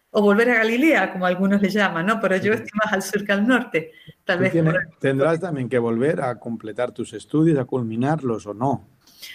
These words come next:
Speaker 2: A-
Speaker 1: Sí, sí, sí. Mm, solo podré estudiar si hay peregrinos. <laughs> Quiero decir, hay que, las dos cosas van de la mano.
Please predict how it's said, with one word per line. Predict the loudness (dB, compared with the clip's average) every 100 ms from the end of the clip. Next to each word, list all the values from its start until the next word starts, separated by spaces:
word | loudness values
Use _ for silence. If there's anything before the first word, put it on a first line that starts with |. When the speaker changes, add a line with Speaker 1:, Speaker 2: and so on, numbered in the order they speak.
| -16 -8
Speaker 2:
A- | -4
Speaker 1:
Sí, | 2 2 2 0 -2 -6
sí, | -4 -4
sí. | 0 0 2 0 2
Mm, | 2 4 0 -4 -10 -14 -4
solo | 2 2 2
podré | 0 0
estudiar | 0 2 2 2
si | 0
hay | 2
peregrinos. | 0 2 4 4 2 -2 -4
<laughs> | 0 0 0 -8 -10 -10 0
Quiero | 2 4
decir, | 2 4 4
hay | 4 2
que, | 0 -2 -4 -2
las | -2 0
dos | 2
cosas | 2 2 2
van | 0 2
de | 2
la | 2
mano. | 2 2 0 -4